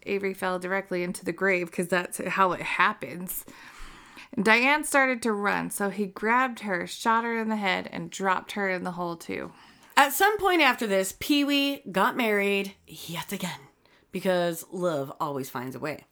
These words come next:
Speaker 1: Always.
Speaker 2: Always. He said it was wife number six, and I'm kinda losing track at this point.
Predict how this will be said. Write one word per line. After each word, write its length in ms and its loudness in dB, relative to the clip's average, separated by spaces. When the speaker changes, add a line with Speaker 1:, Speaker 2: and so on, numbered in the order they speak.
Speaker 1:
Always. 720 -2
Speaker 2:
Always. 640 6
He 200 2
said 160 2
it 80 2
was 160 2
wife 280 4
number 240 2
six, 380 0
and 160 0
I'm 600 4
kinda 240 4
losing 340 2
track 300 4
at 80 -6
this 160 -2
point. 340 0